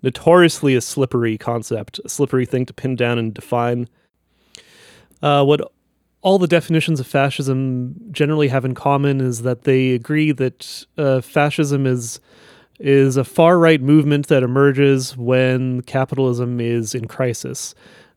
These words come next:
uh, when the economy is in decline, uh, when people are suffering. This is, uh, this is something that emerges from the far right at that time.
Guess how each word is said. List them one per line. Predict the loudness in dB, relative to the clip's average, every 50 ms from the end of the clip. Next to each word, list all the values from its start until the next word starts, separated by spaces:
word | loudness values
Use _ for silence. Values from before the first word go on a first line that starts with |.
| _ -6
uh, | -6 -4 -4 -4 -4 -4
when | -4 -4 -2 -2 -2 -2 -4 -4 -6 -6 -6 -8 -10 _ _ _ _ _ _ _ -6
the | -4 -2 0 0 -2 -2
economy | -2 -2 0 2 2 2 2 2 2
is | 2 2 0
in | 0 -2 -2
decline, | -2 -6 -6 -4 -2 0 0 2 2 0 0 -2 -2 -4 -8 -10 _ _ _ _ _ -20 -20 _ _ _ _ _ _ _ -8
uh, | -4 -2 0 2 2
when | 2 2 2 0 0
people | -4 -6 -6 -2 0 2 2 4 4
are | 4 4 2 2 0 0 -2
suffering. | -2 -2 -2 -2 0 0 0 0 0 0 0 -2 -4 -4 -2
This | -2 -2 -2 -2 -8 -8
is, | -4 -2 0 0 0 0 -2 -4 -8 -14 -18 _ _ _ _ _ -20 -20 -20 -20 _ _ _ -10
uh, | -6 -6 -4 -6 -4 -2
this | -2 0 0
is | 0 0
something | 2 0 0 2 2 2 2 2 2 0 -2 -2 -2
that | 0 0 0 0 -2 -4
emerges | -4 0 2 2 2 2 0 -2
from | -2 -4 -4 -4
the | -4
far | -4 -2 -2 0 0 -2
right | -2 -4 -6 -6 -8 -12 -18 -18 -18 -14 -12
at | -12 -10
that | -8 -10 -10 -12
time. | -16 -20 -18 -18 -20 -20